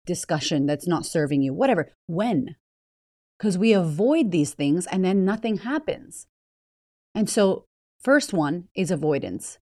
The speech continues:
avoiding truth, avoiding the reality.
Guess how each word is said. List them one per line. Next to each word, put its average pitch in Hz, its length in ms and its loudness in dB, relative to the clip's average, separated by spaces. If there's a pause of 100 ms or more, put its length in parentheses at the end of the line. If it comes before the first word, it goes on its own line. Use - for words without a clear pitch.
(360)
avoiding 202 680 0
truth, - 440 -6 (200)
avoiding 190 580 -2
the 170 100 -4
reality. 151 520 -2